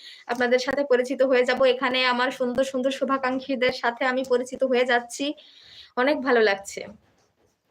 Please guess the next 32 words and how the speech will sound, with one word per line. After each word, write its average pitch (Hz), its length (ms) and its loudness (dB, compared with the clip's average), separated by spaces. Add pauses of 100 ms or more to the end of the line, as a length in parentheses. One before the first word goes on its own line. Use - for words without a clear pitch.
(680)
এমডি 269 220 0
বেলাল 277 300 4
হোসেন 302 320 0
ভাইয়া, 285 340 2
"ভাগ্যের 247 340 0
কাছে 285 260 0
আমি 285 160 2
হার 254 240 0
মানি 277 220 0
নাই, 226 220 2
হেরে 226 240 4
গেছি 277 240 0
শুধু 277 260 -2
বিশ্বাসের 262 600 -2
কাছে।" 214 480 -2 (800)
অবশ্যই 311 460 2
ভাইয়া, 262 320 4
এই 294 180 2
কথাটা 302 540 2
অনেকটা 330 580 0
বাস্তবের 294 500 2
সাথে, 277 340 -4
অনেকটা 330 400 0
না, 262 80 4
আমি 262 140 2
বলবো 269 280 4
পুরোটাই 285 400 2
বাস্তবের 269 360 0
সঙ্গে 269 300 -2
মিলে 247 240 2
যায়। 190 220 -4 (680)
কারণ 262 460 2